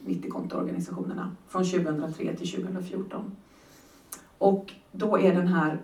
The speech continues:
orangea, eller den ska vara orange, är intäkter från allmänheten. Gåvor, bidrag, eh, inte då serviceavgifter, medlemsavgifter, såna saker. Sen har vi intäkter från företag, den här lilla beigea. Och så har vi intäkter från myndigheter som är den gula.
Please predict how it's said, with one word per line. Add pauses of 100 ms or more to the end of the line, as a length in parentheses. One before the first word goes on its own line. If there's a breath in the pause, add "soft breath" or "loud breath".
orangea, (100)
eller
den
ska
vara
orange, (140)
är
intäkter
från
allmänheten. (540)
Gåvor,
bidrag, (560)
eh, (320)
inte
då
serviceavgifter,
medlemsavgifter,
såna
saker. (680 loud breath)
Sen
har
vi
intäkter
från
företag,
den
här
lilla
beigea. (840 soft breath)
Och
så
har
vi
intäkter
från
myndigheter
som
är
den
gula.